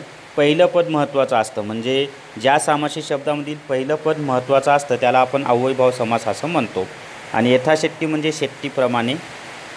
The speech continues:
त्यानंतरचा प्रश्न आहे, खालीलपैकी अभ्यस्त शब्द ओळखा. आता याच्यामध्ये बारीक सारीक हा अभ्यस्त शब्द आहे आणि मुळामध्ये अभ्यस्त शब्द म्हणजे काय,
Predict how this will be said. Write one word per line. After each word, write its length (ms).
त्यानंतरचा 580
प्रश्न 340
आहे, 340
खालीलपैकी 840
अभ्यस्त 480
शब्द 300
ओळखा. 380
आता 80
याच्यामध्ये 360
बारीक 420
सारीक 380
हा 80
अभ्यस्त 400
शब्द 320
आहे 200
आणि 180
मुळामध्ये 400
अभ्यस्त 440
शब्द 260
म्हणजे 300
काय, 260